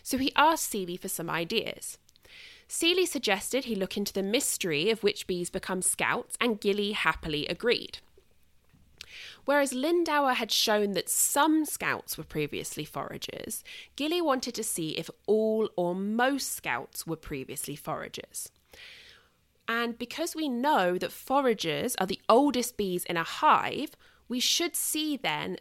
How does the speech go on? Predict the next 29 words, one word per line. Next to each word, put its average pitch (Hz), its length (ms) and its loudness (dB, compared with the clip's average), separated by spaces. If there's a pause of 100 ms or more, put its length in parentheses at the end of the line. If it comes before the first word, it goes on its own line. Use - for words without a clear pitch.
that - 180 -4
scout - 560 0
bees 165 500 -4
would 170 160 0
be 175 180 -2
older 147 440 -2
as - 220 0
well. - 360 2 (640)
So - 140 0
to 247 140 0
test - 520 2
this 202 220 -2
theory, 143 560 -6 (240)
in - 220 0
early 294 340 6
May 214 280 2
nineteen 190 440 0
ninety-six, 170 880 -2 (260)
Gilly 302 260 -2
set 247 300 -2
up 196 160 -4
five 269 500 -2
small 208 320 -2
colonies 185 520 -4
of - 120 -8
bees, - 440 -8 (300)
and 240 120 -2
he 247 100 -4
would 254 140 -2